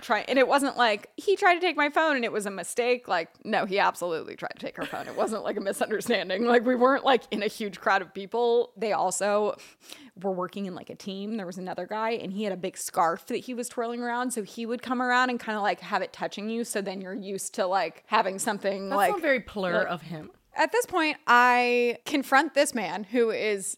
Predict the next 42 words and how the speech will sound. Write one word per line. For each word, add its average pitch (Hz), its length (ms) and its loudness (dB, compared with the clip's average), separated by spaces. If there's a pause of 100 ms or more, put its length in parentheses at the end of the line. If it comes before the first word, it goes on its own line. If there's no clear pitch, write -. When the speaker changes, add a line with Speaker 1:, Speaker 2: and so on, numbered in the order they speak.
Speaker 1:
middle-aged, 214 720 -4
not 190 220 -2
to - 60 -18
be 185 140 -4
ageist. - 480 -6 (220)
<laughs> - 200 -14
Sorry, 208 300 -2
Speaker 2:
Right. 175 80 -4
Speaker 1:
Deaf 165 180 -10
Noodles, 156 340 -8
if - 140 -12
you're 156 100 -8
watching. - 300 -8 (300)
Speaker 2:
<gasps> - 280 -10
Speaker 1:
But, 226 260 6
um, 214 240 6 (100)
he 320 200 4
was, 302 280 2
<laughs> - 40 -4
he 294 580 2 (720)
was 359 200 2
an 302 100 2
older 214 320 6
man. 156 300 -2 (100)
And 277 640 6
he 302 640 -2 (140)
looked 254 400 2
at - 100 0
me, 165 320 -6
and 208 380 0 (320)
just 226 300 0
the 254 160 4
look 262 320 2
in 392 120 0
his 277 280 0
eyes, 196 500 2
like, 233 280 0
this 320 200 4
wasn't 339 300 6
a 277 40 2
misunderstanding. 190 1080 -2
Like, 180 220 -2